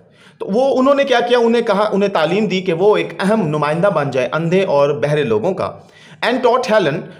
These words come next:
to read and write in braille। ब्रेल बच्चों ये उभरे हुए अल्फाज होते हैं जो नाबीना लोगों के लिए, अ, मतलब पढ़ने का बायस होता है कि वो नाबीना लोग जो हैं उसके ऊपर ऐसे हाथ फेर कर,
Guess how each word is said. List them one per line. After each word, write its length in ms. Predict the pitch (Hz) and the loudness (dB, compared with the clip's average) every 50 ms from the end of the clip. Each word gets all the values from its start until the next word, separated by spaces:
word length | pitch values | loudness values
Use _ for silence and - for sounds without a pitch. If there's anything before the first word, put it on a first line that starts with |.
| - - - | -8 -2 -2
to 60 | 190 | 0
read 180 | 175 202 233 240 | 2 2 2 2
and 200 | 226 202 180 170 | 2 2 2 2
write 320 | 165 143 135 156 156 156 | 0 0 0 -2 -2 -2
in 100 | 180 170 | -4 -2
braille। 400 | 156 131 135 143 160 147 117 107 101 107 | -2 -2 -2 0 0 0 0 -2 -4 -2
ब्रेल 240 | 123 147 175 196 180 | -2 -2 0 -2 -2
बच्चों 280 | 165 165 165 202 190 | -4 -6 -4 -4 -4
ये 400 | 185 160 180 180 160 156 151 - - | -4 -4 -6 -6 -6 -6 -8 -6 -4
उभरे 240 | 180 170 175 190 214 | -2 0 2 2 4
हुए 220 | 208 175 165 147 | 4 2 0 0
अल्फाज 380 | 131 127 123 - 113 120 147 147 | -2 -2 -4 -6 -6 -4 -4 -4
होते 200 | 135 - - 127 | -6 -6 -6 -10
हैं 340 | 123 135 - - - - - 120 | -10 -10 -14 -18 -20 -18 -8 -4
जो 100 | 139 143 | -4 -2
नाबीना 400 | 135 127 120 120 135 143 180 185 | -2 -2 -2 -2 -2 -2 -2 -2
लोगों 300 | 156 139 123 113 131 127 | -2 -2 -4 -4 -6 -6
के 100 | 113 113 | -6 -8
लिए, 240 | 104 101 101 98 110 | -10 -10 -10 -10 -10
अ, 580 | - - - - - - - _ _ - - 120 117 117 113 110 120 | -12 -14 -18 -20 -20 -20 -20 _ _ -6 -4 -2 0 0 0 -2 -4
मतलब 380 | 113 117 120 110 104 107 - - | -4 -4 -6 -6 -6 -8 -6 -4
पढ़ने 300 | 151 151 151 156 165 160 | -2 -2 0 -2 -4 -4
का 400 | 156 143 - 110 - - - - | -4 -4 -6 -6 -8 -12 -16 -10
बायस 260 | - - 123 123 120 - | -4 -2 -2 -2 -2 -4
होता 180 | 107 - - | -6 -4 -4
है 80 | 107 107 | -6 -4
कि 80 | 110 | -4
वो 140 | 120 120 127 | -4 -4 -4
नाबीना 380 | 123 120 110 110 120 120 139 151 | -4 -4 -4 -6 -6 -6 -6 -4
लोग 180 | 143 131 131 | -4 -4 -6
जो 120 | 113 131 127 | -6 -8 -8
हैं 100 | 120 131 | -8 -8
उसके 260 | - - - - 117 | -10 -12 -10 -10 -10
ऊपर 180 | 113 117 117 110 | -8 -6 -4 -6
ऐसे 160 | 107 - 113 | -4 -6 -8
हाथ 180 | 110 104 110 | -6 -6 -8
फेर 300 | 117 - - 110 101 95 - 151 | -8 -8 -8 -8 -8 -6 -4 -6
कर, 220 | 190 226 - - | -6 -6 -8 -18